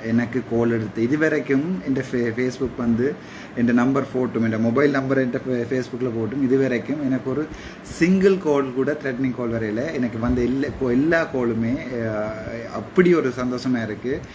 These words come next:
நீங்கள் தந்த தார ஆதரவுன்றது வந்து எனக்கு வார்த்தையில சொல்லவே இயலாது. தனித்தனியா எனக்கு ஒவ்வொருத்தருக்கும் சொல்லலாம் கிடக்கு. அதில் நான் பொதுவாகவே ஒரு வீடியோ போடுறேன். நான் இது அவசரமான வீடியோ ஒன்று எடுக்கிறேன்.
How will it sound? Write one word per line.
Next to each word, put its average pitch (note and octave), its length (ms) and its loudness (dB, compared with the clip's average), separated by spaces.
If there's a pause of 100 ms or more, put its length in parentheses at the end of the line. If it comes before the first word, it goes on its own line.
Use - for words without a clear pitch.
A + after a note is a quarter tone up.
(220)
நீங்கள் C3 200 4
தந்த C#3 260 0
தார C#3 360 0
ஆதரவுன்றது C3 760 2
வந்து B2+ 500 2
எனக்கு A#2+ 320 2
வார்த்தையில C3 420 2
சொல்லவே C3+ 400 2
இயலாது. A2+ 520 -2 (340)
தனித்தனியா C#3+ 380 0
எனக்கு C#3 280 2
ஒவ்வொருத்தருக்கும் C3+ 460 0
சொல்லலாம் A#2+ 380 0
கிடக்கு. A#2 320 -2
அதில் C3+ 220 -2
நான் B2 200 -2
பொதுவாகவே B2 380 0
ஒரு A2 120 0
வீடியோ A2 240 0
போடுறேன். G#2+ 260 -4
நான் B2+ 140 0
இது A2+ 140 2
அவசரமான E3 600 0
வீடியோ C3 280 2
ஒன்று A#2+ 200 0
எடுக்கிறேன். A2+ 380 -4